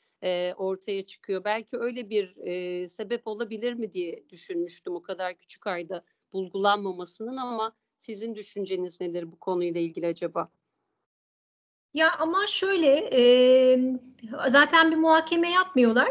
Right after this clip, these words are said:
Speaker 2: Bu çocuklar pasif olarak dinliyorlar. Yani, e, çocuklarda yapılan şey herhangi bir karar verme ya da bir şey yok. Annelerinin kucağında giriyorlar deneye ve pasif olarak dinleme,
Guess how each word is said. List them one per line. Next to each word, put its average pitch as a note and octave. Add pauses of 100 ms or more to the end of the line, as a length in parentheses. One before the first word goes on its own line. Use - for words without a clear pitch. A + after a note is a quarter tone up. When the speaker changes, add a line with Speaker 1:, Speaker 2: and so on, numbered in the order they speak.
(140)
Speaker 2:
Bu D4+
çocuklar E4+
pasif E4+
olarak C#4
dinliyorlar. C4+
Yani, A#3+ (340)
e, A3+
çocuklarda C4
yapılan A#3
şey D#4
herhangi B3+
bir B3
karar B3
verme A#3+
ya A#3
da A#3
bir A#3
şey B3+
yok. A#3+
Annelerinin C4+
kucağında B3+
giriyorlar G3
deneye G#3+
ve E4 (420)
pasif D#4+
olarak A#3+
dinleme, C#4+